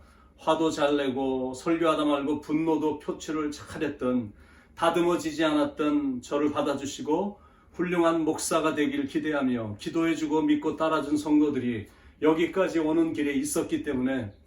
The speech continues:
아직도 부족한 제가 영광스럽게 목회를 하고 있는 겁니다. 나는 어떤 목사일까? 하나님 앞에 설 때 나는 어떤 목사로 평가를 받을까?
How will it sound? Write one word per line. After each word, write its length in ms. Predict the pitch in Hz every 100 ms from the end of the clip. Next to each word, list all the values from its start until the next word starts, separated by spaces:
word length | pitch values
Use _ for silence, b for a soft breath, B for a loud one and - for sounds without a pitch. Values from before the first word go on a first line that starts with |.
| _ _ - - - -
아직도 500 | - 147 151 - 156
부족한 480 | 151 147 147 143 135
제가 460 | 131 113 123 151 - b b b
영광스럽게 920 | 151 160 165 160 - 147 143 139 120
목회를 640 | 107 139 147 - 147 160 160
하고 160 | 151
있는 280 | 143 127 123
겁니다. 300 | 92 85 95 - _ B B B B B
나는 300 | - 180 208
어떤 340 | 170 - 214 208
목사일까? 880 | 170 - 170 147 123 - - 104 104 - - b b
하나님 380 | - 190 202 190
앞에 220 | 175 180
설 260 | 165 170 151
때 260 | 156 156 151
나는 400 | 131 143 151 131
어떤 480 | 139 156 185 185
목사로 600 | 180 156 - 160 156 175
평가를 520 | - 196 196 196 180 175
받을까? 680 | 156 127 120 113 101 98